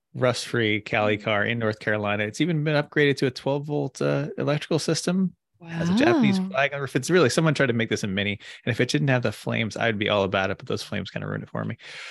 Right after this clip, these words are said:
Speaker 1: I, they
Speaker 2: I
Speaker 1: even
Speaker 2: mean,
Speaker 1: has a
Speaker 2: the
Speaker 1: factory owner's manual, repair manual, toolkit, parts book, twelve grand. This is, like, that, that's a good deal. These aren't, I don't think these are gonna really go down in value 'cause they're so weird and unique.
Speaker 2: It's cute.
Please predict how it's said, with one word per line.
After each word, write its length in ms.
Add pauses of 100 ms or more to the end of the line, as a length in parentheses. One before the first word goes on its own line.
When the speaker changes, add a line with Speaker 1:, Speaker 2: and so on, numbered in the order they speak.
(920)
Speaker 1:
I, 180
they 160
Speaker 2:
I 20
Speaker 1:
even 120
Speaker 2:
mean, 100
Speaker 1:
has 160
a 60
Speaker 2:
the 80
Speaker 1:
factory 340
owner's 280
manual, 500
repair 340
manual, 300
toolkit, 500
parts 300
book, 340 (200)
twelve 260
grand. 320
This 140
is, 160
like, 260
that, 200 (120)
that's 240
a 60
good 180
deal. 220
These 160
aren't, 140 (260)
I 60
don't 120
think 160
these 100
are 60
gonna 180
really 180
go 180
down 260
in 80
value 220
'cause 180
they're 100
so 200
weird 340
and 140
unique. 340 (880)
Speaker 2:
It's 160
cute. 380